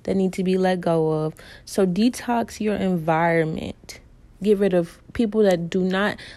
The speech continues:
like I said, no substance, no purpose, everything. That goes for every single thing. Every day, be like, "Does this serve me a purpose?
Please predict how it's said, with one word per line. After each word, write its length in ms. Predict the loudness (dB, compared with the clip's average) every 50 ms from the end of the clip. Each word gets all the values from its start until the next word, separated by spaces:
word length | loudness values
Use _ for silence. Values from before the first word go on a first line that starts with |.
| -16 _
like 200 | -4 -2 0 0
I 60 | 0 -2
said, 260 | 0 2 2 2 2
no 180 | 0 -2 -2
substance, 1080 | -4 -6 -10 -8 -6 -4 -4 -4 -6 -10 -6 -6 -4 -4 -6 -8 -14 -18 -20 -20 -20 -20 _ _ _ _ -20 -20 _ _ _ -20 _ -10
no 160 | -6 -6 -4
purpose, 680 | -4 -2 -2 -2 -2 0 0 2 2 2 0 -2 -8 -14 -18 -20 -20 -20 -20 -20 -20 -20 -2 4
everything. 460 | 4 6 6 6 2 2 0 0 2
That 100 | 2 2
goes 220 | 2 2 0 0 -2
for 100 | -8 -10 -4 0
every 280 | 2 2 4 4 2
single 320 | 0 2 0 0 0 -2 -2
thing. 200 | -2 -4 -2 0
Every 220 | -2 0 0 2
day, 140 | 2 2 4
be 100 | 4 4
like, 240 | 2 2 2 0 0
"Does 220 | 0 0 0 0
this 160 | -2 -2 -2
serve 300 | -2 -2 -4 -2 -2 0
me 100 | 0 0 0
a 60 | -2
purpose? 680 | -4 -4 -4 -4 -4 -4 -4 -6 -6 -10 -12 -18 -20